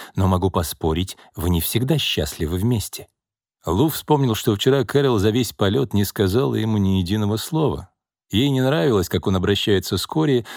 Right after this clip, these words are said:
и она выразила свое недовольство, закрывшись, словно устрица в раковине.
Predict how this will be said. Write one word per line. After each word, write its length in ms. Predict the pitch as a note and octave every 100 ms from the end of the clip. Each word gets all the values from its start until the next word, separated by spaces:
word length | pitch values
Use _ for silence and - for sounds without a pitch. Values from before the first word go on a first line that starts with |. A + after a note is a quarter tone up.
| -
и 60 | G2+
она 220 | C#3 F#3
выразила 400 | F#3 F#3 D#3 D#3
свое 240 | - D3+
недовольство, 680 | C3+ A#2+ B2 C3+ D#3 - A#2
закрывшись, 800 | F#2+ G#2+ - C3 D#3+ - F#2 - -
словно 480 | - A2+ A2+ A2+ -
устрица 520 | E3 - F#2+ E2 -
в 60 | E2+
раковине. 560 | F#2 - D#2+ D2+ C#2+